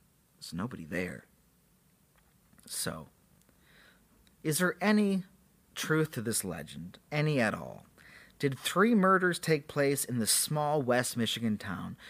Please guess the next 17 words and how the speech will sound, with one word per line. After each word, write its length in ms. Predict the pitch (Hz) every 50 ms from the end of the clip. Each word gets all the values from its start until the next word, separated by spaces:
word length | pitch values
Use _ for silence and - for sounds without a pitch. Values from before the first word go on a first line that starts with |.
| - - - - -
just 280 | 139 143 135 - -
outside 420 | 143 139 131 - - 123 117 113 101
of 140 | 95 90
Grand 420 | - - 101 104 101 101 101 90 92
Rapids? 640 | 90 82 80 - - - - - - - - - - _ _ _ -
Well, 220 | - 85 82 - - _ _ _ _ _ _ _ _ _ _ - - - - - - - _
one 260 | 110 123 139 165 160
California-based 1000 | - 151 151 139 131 - - 147 139 131 120 117 104 110 123 123 117 - - 117
ghost 300 | 110 131 127 151 156 -
hunting 300 | - 117 95 - 98 95
group 320 | 90 - 101 101 107 - - - - - - _
believed 360 | - 117 117 127 143 165 156 139
they 80 | 139
had 140 | 131 135 110
discovered 500 | 113 - - - - 131 123 131 127 117
the 140 | 117 107 101
identity 680 | 92 87 85 120 120 120 - - - - 113 107 107